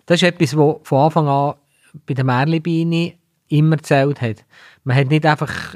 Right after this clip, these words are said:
stier bis am Abend um zwölf Uhr gearbeitet und dann hat man sich Tschüss gesagt und ist heimgegangen, sondern man hat bis um elf Uhr gearbeitet, hat zusammen noch ein Bier getrunken, etwas gegessen und dann ist man heimgegangen, obwohl es man Stress hatte, aber es muss einfach,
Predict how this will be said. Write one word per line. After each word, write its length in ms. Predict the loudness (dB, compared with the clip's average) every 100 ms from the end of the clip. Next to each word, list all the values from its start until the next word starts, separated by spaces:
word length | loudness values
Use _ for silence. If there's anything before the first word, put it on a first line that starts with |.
| -12
stier 520 | -10 0 4 6 4
bis 200 | 0 -2
am 120 | -2
Abend 340 | 0 -2 -2 -4
um 140 | -6
zwölf 400 | -2 0 0 -2
Uhr 60 | -6
gearbeitet 640 | 0 0 0 -2 -2 -2
und 300 | -20 -20 -4
dann 80 | -2
hat 80 | 2
man 120 | 0
sich 180 | 0 -2
Tschüss 280 | 0 0 -2
gesagt 340 | 0 0 -2
und 100 | -6
ist 140 | -4
heimgegangen, 580 | -2 -2 -2 -2 -2 -4
sondern 360 | -4 -6 -4 -4
man 100 | -4
hat 140 | -4
bis 160 | -8 -6
um 80 | 0
elf 260 | 2 2 -2
Uhr 40 |
gearbeitet, 580 | 0 2 2 0 -8 -8 -20 -20 -12
hat 180 | -6
zusammen 280 | -2 0 0
noch 100 | -2 -4
ein 60 |
Bier 220 | 2 2 2
getrunken, 500 | 0 -4 -4 -6 -6
etwas 320 | -6 -10 -4
gegessen 460 | -2 -2 -2 -4 -4
und 40 | -6 -20 _ -6
dann 80 | -4
ist 40 |
man 120 | -2
heimgegangen, 680 | 0 -2 -2 -4 -4 -4 -6 -8
obwohl 320 | -10 -4 -2 -2
es 100 | -4
man 80 |
Stress 400 | -4 2 2 0 -2
hatte, 200 | -2 -2
aber 120 | -6
es 100 | -2
muss 200 | -2 0
einfach, 380 | -4 -4 -8